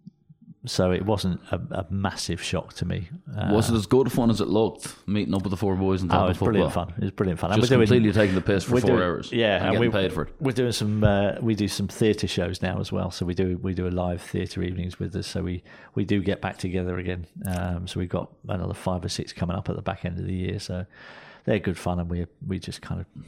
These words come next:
Speaker 1: roll back into how we used to be.
Speaker 2: What Stelling does is probably one of the most underrated jobs in world broadcasting. If you look at the instantaneous
Speaker 1: Absolutely.
Speaker 2: ad lib nature of what he's doing, he could be a stand-up comedian.
Speaker 1: Absolutely.
Speaker 2: He could be a newsreader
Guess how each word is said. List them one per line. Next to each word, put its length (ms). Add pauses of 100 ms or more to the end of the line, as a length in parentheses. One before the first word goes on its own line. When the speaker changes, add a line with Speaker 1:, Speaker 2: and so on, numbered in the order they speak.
(120)
Speaker 1:
roll 160
back 220
into 260
how 160
we 120
used 180
to 80
be. 180 (100)
Speaker 2:
What 320
Stelling 680
does 640 (1000)
is 180
probably 720
one 200
of 20
the 60
most 200
underrated 540
jobs 760 (120)
in 560
world 360
broadcasting. 920 (480)
If 180
you 60
look 160
at 60
the 160
instantaneous 760 (100)
Speaker 1:
Absolutely. 140
Speaker 2:
ad 100
lib 240
nature 380
of 80
what 140
he's 120
doing, 360
he 180
could 160
be 120
a 60
stand-up 380
comedian. 680
Speaker 1:
Absolutely. 380
Speaker 2:
He 60
could 120
be 140
a 60
newsreader 720